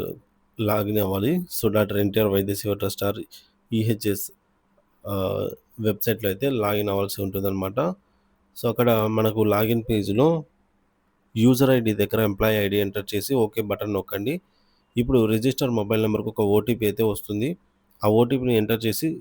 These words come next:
జీఓ గో అనే బటన్ పైన క్లిక్ చేయగానే మీకు కొత్త ఈహెచ్ఎస్ కార్డు కనిపిస్తుంది. దాన్ని మీరు డౌన్లోడ్ చేసి ప్రింట్ తీసుకోవచ్చు. ఈ కొత్త ఈహెచ్ఎస్, ఆ, కొత్త ఈహెచ్ఎస్కి సంబంధించి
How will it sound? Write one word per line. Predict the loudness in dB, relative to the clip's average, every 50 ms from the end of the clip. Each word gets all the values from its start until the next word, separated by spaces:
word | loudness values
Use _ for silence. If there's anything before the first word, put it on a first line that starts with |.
| -10 -10
జీఓ | -4 0 2 2 2 4 4 4 4 2
గో | 0 2 4 6 6 6
అనే | 6 4 2 2
బటన్ | 0 -2 -2 -4 -4 -4
పైన | -2 -2 -2 -4
క్లిక్ | -4 -6 -8 -8 -4 -2
చేయగానే | 0 0 2 2 0 0
మీకు | 0 2 2 0 0
కొత్త | 0 -2 -4 -2 -2 -2
ఈహెచ్ఎస్ | -2 0 0 -2 -2 -4 -6 -6 -4
కార్డు | -4 -4 -4 -2
కనిపిస్తుంది. | -2 -4 -4 -4 -6 -8 -10 -8 -6 -6 -4 -4 -4 -6 _ _ _ _ _ _ _ _ _ -4
దాన్ని | 0 2 2 4 4 4
మీరు | 4 2 2 2
డౌన్లోడ్ | 2 4 4 4 2 0 -2
చేసి | -6 -4 -6
ప్రింట్ | -8 -6 -8 -8 -8 -8 -8
తీసుకోవచ్చు. | -8 -8 -10 -10 -10 -10 -12 -10 -10 -8 -8 -8 -10 -12 _ _ _ _ _ _ _ _ _ _ _ _ _ _ _ -6
ఈ | -6
కొత్త | -2 -2 -2 -2 0 2
ఈహెచ్ఎస్, | 2 2 2 2 0 0 0 -2 0 -2 -4 -4 -4 -2
ఆ, | -2 0 0 0 -2 -4 -6 -8 -8 -6 -6 -6 -8 -12 _ _ _ _ _
కొత్త | -2 0 2 2 2
ఈహెచ్ఎస్కి | 4 4 2 0 0 -2 -2 -4 -4 -4 -6 -4
సంబంధించి | -2 -2 -2 -2 -2 -4 -4 -4 -2 -2 0 0 -2 -4